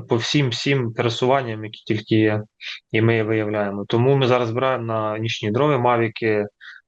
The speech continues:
три Т. У нас і на нашій сторінці є збір цей, і, до, до речі, допомагає нам збирати фонд благодійна організація Лапка Зегі, ну, щоб люди розуміли, що ми це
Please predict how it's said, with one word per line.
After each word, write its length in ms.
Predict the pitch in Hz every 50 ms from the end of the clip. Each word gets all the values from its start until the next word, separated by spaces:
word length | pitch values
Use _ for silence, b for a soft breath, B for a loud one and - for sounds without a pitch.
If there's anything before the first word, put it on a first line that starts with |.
| _ -
три 160 | 117 117 110
Т. 320 | 110 - 139 156 170 175 165 - _ _ _ _ _ _ _ _ _ _ _ _ _ _ _ _ _ _ - 123
У 20 |
нас 300 | 117 117 113 110 - -
і 40 | 117
на 160 | 117 117 113
нашій 240 | 117 113 113 - 120
сторінці 460 | 117 - 135 143 160 156 156 - 135
є 340 | 123 131 131 131 127 123 117
збір 340 | 113 117 117 123 127 120 113
цей, 280 | - - 113 107 107
і, 480 | 107 107 - 117 110 107 107 104 104 104
до, 140 | 107 110 107 _ -
до 200 | 120 117 117 113
речі, 240 | 117 120 113 - 120
допомагає 460 | 113 113 110 - 117 123 117 117 117
нам 120 | 117 110 104
збирати 720 | 107 110 117 120 113 110 - - 107 104 104 107 104 104
фонд 220 | - 120 113 107
благодійна 460 | 104 110 107 107 110 113 113 110 110 107
організація 600 | 101 101 110 117 113 - - 107 101 104 - -
Лапка 320 | - 110 104 - - - 104
Зегі, 380 | 117 143 147 120 110 104 104 117
ну, 240 | 123 117 104 92 - _ _ - -
щоб 240 | - - - 104 - -
люди 220 | - 117 110 110 113
розуміли, 420 | 107 104 107 110 117 113 113 113
що 180 | 113 - - 110
ми 100 | 113 113
це 240 | - - 110 101